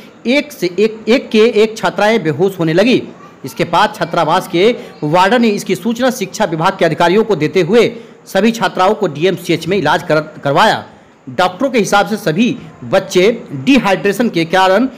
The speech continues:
बीमार पड़ गई हैं। जिला कल्याण पदाधिकारी ने बताया है कि सुबह नौ बजे करीब पहले एक छात्रा की तबीयत बिगड़ गई, उसे बेहोशी की स्थिति हो गई। उसके बाद एक एक करके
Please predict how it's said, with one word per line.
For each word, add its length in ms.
बीमार 340
पड़ 160
गई 260
हैं। 220
जिला 220
कल्याण 380
पदाधिकारी 480
ने 80
बताया 320
है 280
कि 60
सुबह 400
नौ 200
बजे 300
करीब 280
पहले 300
एक 160
छात्रा 380
की 200
तबीयत 380
बिगड़ 220
गई, 280
उसे 180
बेहोशी 460
की 200
स्थिति 320
हो 140
गई। 260
उसके 240
बाद 440
एक 280
एक 200
करके 380